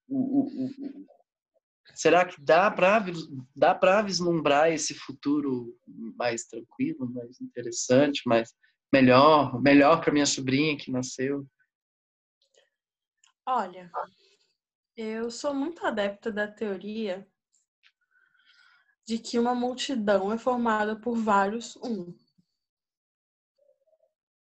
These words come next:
Speaker 2: E se uma pessoa por vez vai tentando fazer o seu mundo melhor, já é alguma coisa.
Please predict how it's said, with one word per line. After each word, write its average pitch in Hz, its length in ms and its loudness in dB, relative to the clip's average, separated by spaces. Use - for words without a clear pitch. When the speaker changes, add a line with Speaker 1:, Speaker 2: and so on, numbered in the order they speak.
Speaker 2:
E 233 220 0
se 247 840 -6
uma 339 300 4
pessoa 202 920 0
por 214 180 2
vez 190 840 -6
vai 202 240 4
tentando 202 560 4
fazer 202 380 4
o 196 80 6
seu 202 300 4
mundo 202 340 2
melhor, 190 560 0
já 220 320 4
é 202 80 6
alguma 214 360 2
coisa. - 340 -12